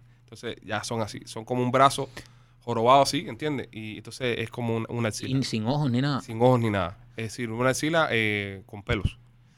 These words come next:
Speaker 2: Ahora, otra pregunta que te voy a hacer. Y mira esto qué, qué curioso.
Speaker 1: Y
Speaker 2: Y
Speaker 1: así, y, y orinan y comen por ahí mismo.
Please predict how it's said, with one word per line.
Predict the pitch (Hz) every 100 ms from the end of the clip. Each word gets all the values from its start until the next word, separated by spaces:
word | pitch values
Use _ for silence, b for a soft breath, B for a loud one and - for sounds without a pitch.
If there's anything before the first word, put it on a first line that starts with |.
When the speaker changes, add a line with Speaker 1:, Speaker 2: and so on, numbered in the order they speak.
| -
Speaker 2:
Ahora, | 143 156 -
otra | 151 170
pregunta | 160 170 156
que | 143
te |
voy | 131
a | 131
hacer. | - 101 - - _ _ -
Y |
mira | 117 135 139
esto | - 117
qué, | 123 120
qué | -
curioso. | 113 117 120 - -
Speaker 1:
Y | 123
Speaker 2:
Y |
Speaker 1:
así, | 131 120 127
y, | 127
y |
orinan | 123 135 165
y | 143
comen | 139 131
por | 123
ahí | 110
mismo. | 104 95